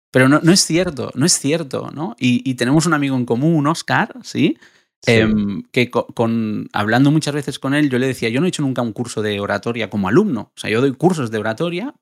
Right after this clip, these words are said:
Speaker 1: y, y de debate, que luego si quieres hablamos de esto, para comunicar, ¿no? Pero, pero nunca he recibido un curso de oratoria.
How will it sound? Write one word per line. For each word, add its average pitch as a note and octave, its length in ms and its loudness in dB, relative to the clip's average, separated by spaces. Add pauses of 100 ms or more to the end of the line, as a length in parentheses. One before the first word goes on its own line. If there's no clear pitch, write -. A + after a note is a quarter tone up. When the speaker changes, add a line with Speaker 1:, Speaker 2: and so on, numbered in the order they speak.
(120)
Speaker 1:
y, G2+ 440 -8
y - 20 -10
de G2 120 -4
debate, D3 440 0
que C3+ 80 -6
luego G#2 220 -6
si G2+ 100 -18
quieres G2+ 180 -8
hablamos G#2+ 280 -6
de C3+ 100 -2
esto, F3 300 -6 (260)
para G#2+ 200 -2
comunicar, G#2 580 -2
¿no? F#3+ 160 -2 (480)
Pero, B2 340 2
pero A2+ 400 -2 (160)
nunca C3+ 540 6
he D#3+ 60 0
recibido C3 380 -2
un A2+ 100 -2
curso A2+ 260 -4
de G#2+ 60 0
oratoria. E3 580 -4